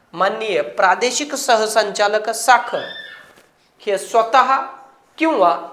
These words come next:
त्यांच्या अधीनस्थ असलेले अधिकारी त्यांच्यामार्फत किंवा ते स्वतः त्या यंत्राची फिजिकल व्हेरिफिकेशन करतील आणि ती तपासणी झाल्यानंतर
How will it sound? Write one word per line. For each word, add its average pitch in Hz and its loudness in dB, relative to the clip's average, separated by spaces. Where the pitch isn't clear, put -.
त्यांच्या 247 2
अधीनस्थ 254 2
असलेले 220 -2
अधिकारी 185 -2
त्यांच्यामार्फत 233 0
किंवा 202 -2
ते 277 -4
स्वतः 247 0
त्या 226 4
यंत्राची 185 -4
फिजिकल 254 2
व्हेरिफिकेशन 214 -2
करतील 196 -2
आणि 180 -12
ती 214 -16
तपासणी 175 -8
झाल्यानंतर 180 -6